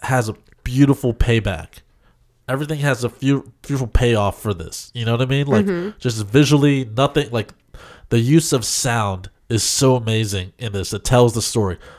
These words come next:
Speaker 1: Visuals tell such a great story in this. The use of color is so amazing. The actors are perfect and diverse. You know, it's like everyone, everyone can shine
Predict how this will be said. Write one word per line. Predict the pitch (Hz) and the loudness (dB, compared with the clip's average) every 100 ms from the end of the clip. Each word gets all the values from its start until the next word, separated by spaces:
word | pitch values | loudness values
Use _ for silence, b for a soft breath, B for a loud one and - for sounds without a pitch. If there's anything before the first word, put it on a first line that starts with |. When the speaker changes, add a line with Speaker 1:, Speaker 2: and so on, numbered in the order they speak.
| B | B
Speaker 1:
Visuals | 104 104 151 139 139 120 104 - - | -8 4 6 6 6 4 0 -8 -2
tell | 131 123 113 | 2 4 4
such | - 123 - | 0 -4 -4
a | |
great | 98 - 113 120 - | -8 -4 0 0 -2
story | - - 107 104 98 92 b b b - | -6 0 2 2 -2 -6 b b b -8
in | 107 | -2
this. | 104 - | -2 -4
The | 110 | -6
use | 110 143 143 | 0 2 4
of | 120 - | 2 2
color | - - 175 117 92 - | -4 0 2 2 0 -4
is | 120 110 101 | -4 -4 -4
so | - - 135 127 | -8 0 4 4
amazing. | 123 110 120 127 98 87 - | 2 -4 -2 -2 -4 -10 -12
The | 113 - | -10 -6
actors | 113 139 - 147 139 | -6 -4 0 0 0
are | 107 | -6
perfect | - 143 143 151 139 | -2 0 0 0 -4
and | 113 101 | -8 -4
diverse. | 117 110 101 110 123 87 - - b b b | -2 0 2 4 4 2 -8 -12 b b b
You | - 110 | -6 0
know, | 113 127 | 2 0
it's | 117 - - b b b b | -2 -8 -12 b b b b
like | 120 117 | -8 -4
everyone, | 156 160 156 160 143 - | -2 0 2 2 0 -2
everyone | 151 160 170 156 | -6 0 0 0
can | - 147 | 0 0
shine | 113 - 123 139 120 87 | 0 -2 2 2 0 -4